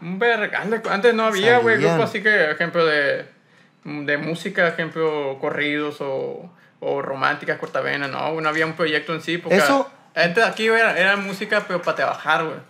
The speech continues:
Speaker 1: Porque aquí, güey, puro
Speaker 2: Sí.
Speaker 1: pa' bailar, pues, todo,
Speaker 2: Así
Speaker 1: la
Speaker 2: es.
Speaker 1: gente le gusta bailar.
Speaker 2: Había, siento yo que, eh,
Speaker 1: Y aquel entonces
Speaker 2: como
Speaker 1: había
Speaker 2: co-,
Speaker 1: un montón de grupos cumbios pasados de lanza, güey.
Speaker 2: como hace tres,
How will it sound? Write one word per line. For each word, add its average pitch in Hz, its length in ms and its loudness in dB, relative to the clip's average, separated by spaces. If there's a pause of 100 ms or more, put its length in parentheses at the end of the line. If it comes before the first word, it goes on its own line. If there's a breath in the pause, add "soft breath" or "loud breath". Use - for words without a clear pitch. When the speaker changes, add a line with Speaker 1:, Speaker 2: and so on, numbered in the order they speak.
Speaker 1:
Porque 147 200 -2
aquí, 165 180 -6
güey, 190 180 -2
puro 151 220 0
Speaker 2:
Sí. 156 60 2
Speaker 1:
pa' 170 100 6
bailar, 190 480 -4
pues, 190 160 -8
todo, 196 220 -4
Speaker 2:
Así 175 240 0
Speaker 1:
la 143 60 2
Speaker 2:
es. 139 80 4
Speaker 1:
gente 170 140 -2
le 180 60 -4
gusta 165 180 -8
bailar. 156 240 -2
Speaker 2:
Había, 220 460 4
siento 196 400 0
yo 226 220 4
que, 240 260 4 (840)
eh, 147 1000 0 (560)
Speaker 1:
Y 147 140 -6
aquel 156 240 0
entonces 180 280 -4
Speaker 2:
como 160 120 2
Speaker 1:
había 147 160 2
Speaker 2:
co-, 160 60 2
Speaker 1:
un 151 120 -6
montón 151 400 -6
de 160 100 -2
grupos 151 300 -8
cumbios 156 300 -8
pasados 147 360 -6
de 170 60 -10
lanza, 170 240 -12
güey. - 160 -12
Speaker 2:
como 151 260 0
hace 175 160 -2
tres, 214 520 0